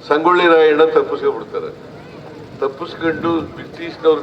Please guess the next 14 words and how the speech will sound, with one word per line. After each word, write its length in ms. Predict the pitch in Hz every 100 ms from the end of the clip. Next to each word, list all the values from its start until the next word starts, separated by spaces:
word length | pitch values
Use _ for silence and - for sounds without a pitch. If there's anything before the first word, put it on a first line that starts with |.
| 147
ಮೇಲೆ 160 | 147
ಒಂದು 240 | 143 139 123
ಸೈನ್ಯಕ್ಕೆಲ್ಲ 760 | 123 139 143 147 139 135 127
ಕಟ್ಟಿ 580 | 120 117 - 151 160 147 - - 277 131 240 247 247 233 208 220 - - -
ಗೆರಿಲ್ಲಾ 380 | 143 190 190 180
ಯುದ್ಧ 200 | 165 160
ಮಾಡಕ್ 420 | 160 143 139 -
ಶುರು 180 | 131 123
ಮಾಡ್ತಾರೆ. 420 | 113 - 104 80 - - - - - - - - - - - 127
ಗೆರಿಲ್ಲಾ 280 | 143 156
ಯುದ್ಧ 240 | 156 156 151
ಅಂದ್ರೆ 220 | 147 143
ಗೊತ್ತಾ 300 | 135 143 156
ನಿಮಗೆ? 320 | 151 143 135